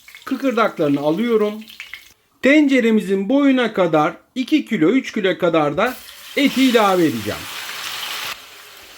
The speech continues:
Etimizi de şöyle bir güzelce mühürlüyorum. Herhangi bir yerinde kırmızılık kalmayana kadar eti gördüğünüz gibi kendi yağıyla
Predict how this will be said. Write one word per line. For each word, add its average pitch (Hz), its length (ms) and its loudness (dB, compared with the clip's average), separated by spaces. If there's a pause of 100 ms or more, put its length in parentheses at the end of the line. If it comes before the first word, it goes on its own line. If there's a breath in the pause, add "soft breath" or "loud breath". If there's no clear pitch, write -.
(580)
Etimizi 254 580 2
de 170 100 4
şöyle 214 480 2
bir 156 160 4 (280)
güzelce 226 520 0
mühürlüyorum. 202 840 -2 (3000)
Herhangi 254 560 2
bir 214 120 0
yerinde 202 600 2 (200)
kırmızılık 240 600 -6
kalmayana 202 560 -2
kadar 190 340 -4 (600)
eti 233 320 -2
gördüğünüz 220 460 0
gibi 190 180 -8 (100)
kendi 262 280 0
yağıyla 214 560 0